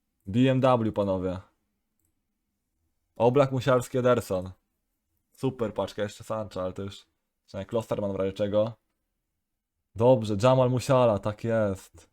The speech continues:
Jeszcze jedna paka, dawać. Mbappe teraz, Mbappe. Aj, parecha, szkoda. Ale może jakieś Miki? Dobra, Feller jest pod Ewo w razie czego. Ona jest coś warta? Pod Ewo? Nie. Dobra, i tak zajebiście, panowie, nie ma co narzekać. Jeszcze loan pack.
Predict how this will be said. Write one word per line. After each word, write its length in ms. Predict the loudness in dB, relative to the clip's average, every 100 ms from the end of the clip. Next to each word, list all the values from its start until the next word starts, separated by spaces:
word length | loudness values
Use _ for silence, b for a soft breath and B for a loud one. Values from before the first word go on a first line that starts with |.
| _
Jeszcze 180 | -6 -2
jedna 120 | 0
paka, 220 | -2 0
dawać. 420 | 0 0 -4 -12 _ _ 0
Mbappe 300 | 2 2 2
teraz, 340 | 0 0 -6 -6
Mbappe. 440 | 0 2 2 0 -4 _ _ _ _ _ _ _
Aj, 280 | -4 0 0
parecha, 500 | 0 0 2 2 -2
szkoda. 380 | -10 -6 -6 -8 _ _ _ _ _
Ale 140 | -2 -2
może 140 | 0
jakieś 180 | -4 -4
Miki? 400 | -4 -2 -4 -4 _ _ _ _ _ _ _ _ _ _ _ _ _ _ _ _ _ _ _ _ _ _
Dobra, 440 | 2 4 4 4 2
Feller 340 | 2 2 2
jest 120 | 0
pod 80 | -2
Ewo 200 | -2 -2
w 40 |
razie 160 | -4 -4
czego. 320 | -6 -8 -10 -14 _
Ona 160 | -8 -6
jest 160 | -6
coś 120 | -8 -6
warta? 440 | -6 -6 -8 -8 _
Pod 160 | -14 -10
Ewo? 260 | -8 -8 -12
Nie. 180 | -12 -16 _ _ _ _ _ _ _ 0
Dobra, 300 | 4 6 4
i 60 | 4
tak 200 | 4 4
zajebiście, 480 | 2 2 0 -2
panowie, 320 | -2 0 0 -2
nie 60 |
ma 60 | -4
co 100 | -6
narzekać. 340 | -6 -8 -10
Jeszcze 200 | -10 -2
loan 200 | 0 -2
pack. 300 | -4 -10 _